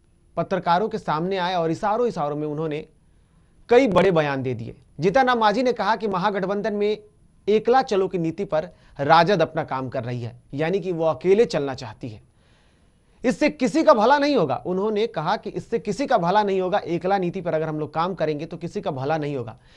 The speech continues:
बल्कि महागठबंधन कमजोर होगा। इसके साथ ही उन्होंने महागठबंधन को नसीहत देते हुए कहा कि अगर महागठबंधन में शामिल सभी पार्टियां एक साथ मिलकर काम करती हैं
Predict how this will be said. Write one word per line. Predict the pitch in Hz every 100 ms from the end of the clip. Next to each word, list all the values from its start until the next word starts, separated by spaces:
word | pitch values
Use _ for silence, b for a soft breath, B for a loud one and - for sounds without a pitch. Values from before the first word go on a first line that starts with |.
| b
बल्कि | 180 214 233
महागठबंधन | 190 202 214 185 190 180 226
कमजोर | - 160 147 143 170
होगा। | 131 117 117 _ b b
इसके | 175 220
साथ | 185 202
ही | 214
उन्होंने | 185 180 190
महागठबंधन | 160 135 165 156 147 156 185
को | 170
नसीहत | 139 131 170 226
देते | 156 147
हुए | 139 135
कहा | 175 196
कि | 190 117 - b b b
अगर | 180 226 240
महागठबंधन | 202 240 226 208 208 202 226
में | 214
शामिल | - 165 175 170
सभी | 170 165 214
पार्टियां | 143 139 156 131 151 _ _ _ _ -
एक | 226 262
साथ | - 170 180 -
मिलकर | 151 147 143
काम | 131 123 127
करती | 127 - 113
हैं | 104